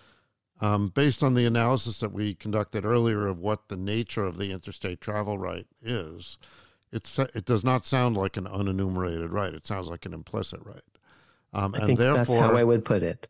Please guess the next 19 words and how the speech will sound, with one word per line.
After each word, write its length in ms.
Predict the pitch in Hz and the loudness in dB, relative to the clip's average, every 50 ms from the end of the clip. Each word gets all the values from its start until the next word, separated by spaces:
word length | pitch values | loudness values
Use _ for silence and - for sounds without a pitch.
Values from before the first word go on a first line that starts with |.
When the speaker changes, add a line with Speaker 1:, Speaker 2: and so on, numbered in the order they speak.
| _ _ | _ _
Speaker 1:
Yeah, 240 | 101 98 92 90 - | -4 -2 -2 -2 -4
and 180 | 101 107 110 110 | -4 -2 2 4
therefore 680 | 120 139 131 - - 123 117 113 110 107 107 110 - - | 4 4 2 2 2 2 4 4 4 4 2 0 -2 -4
one 400 | 127 107 113 120 113 110 110 107 101 | -4 -2 0 2 2 2 0 0 0
would, 340 | 107 107 107 98 92 120 - _ _ _ _ _ _ _ _ _ _ - | 0 0 0 -2 -4 -8 -14 _ _ _ _ _ _ _ _ _ _ -6
um, 380 | 107 101 98 92 92 101 101 - _ | -4 -2 -2 -2 -4 -6 -8 -10 _
perhaps 280 | - 120 110 107 104 | -2 0 0 0 0
be 140 | - - 117 | -2 -2 -2
more 240 | 107 104 104 113 107 | -2 0 0 0 0
secure 560 | - - 104 - - - 135 131 123 117 110 | -2 -4 -8 -10 -4 0 2 4 4 4 4
in 100 | 107 95 | 2 2
relying 480 | 95 98 104 110 120 123 123 117 110 101 | 0 0 0 0 0 0 0 0 0 -2
on 240 | 90 87 90 87 92 | -2 -4 -4 -4 -4
it 220 | 92 101 - - _ _ _ _ _ _ _ _ _ _ _ _ | -6 -8 -10 -16 _ _ _ _ _ _ _ _ _ _ _ _
than 460 | 98 95 104 101 101 95 98 110 - - | -4 0 2 2 2 0 0 -4 -6 -6
relying 500 | 104 101 104 110 104 107 107 110 104 104 | -4 -2 0 2 2 2 2 2 2 0
in 100 | 98 98 | 0 0
a 80 | 98 | 0
right 400 | 92 101 107 101 107 107 107 - | 0 2 2 2 2 0 -2 -6